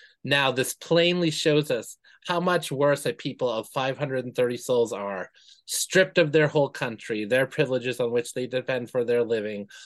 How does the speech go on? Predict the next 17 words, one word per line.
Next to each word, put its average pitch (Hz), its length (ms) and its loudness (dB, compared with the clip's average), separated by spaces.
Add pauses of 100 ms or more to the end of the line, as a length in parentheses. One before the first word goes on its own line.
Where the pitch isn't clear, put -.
(280)
all 143 200 6
the 156 120 4
land 135 360 2
they 123 100 0
claim 123 320 -4
to 123 160 -4
own 117 380 -4 (240)
now 127 240 0
being 127 260 0
only 113 320 -2
ten 110 260 -4
acres. 104 600 -2 (260)
If - 180 -6
one 151 200 4
or 160 80 4
two 156 220 -2
men 127 320 0